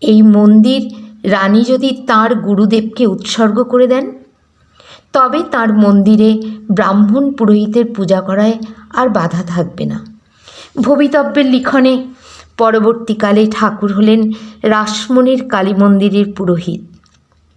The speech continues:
তখন তার বয়স কুড়ি বছর।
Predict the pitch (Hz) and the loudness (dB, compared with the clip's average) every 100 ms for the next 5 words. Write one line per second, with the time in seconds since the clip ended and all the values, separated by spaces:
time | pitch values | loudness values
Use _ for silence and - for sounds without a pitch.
0 | _ 226 202 220 226 220 - - - _ | _ -6 -4 -2 -2 -4 -10 -18 -20 _
1 | _ - 175 180 175 180 180 180 - - | _ -6 -4 -4 -2 -2 -2 -4 -8 -4
2 | 185 170 156 160 170 | 0 0 0 -4 -10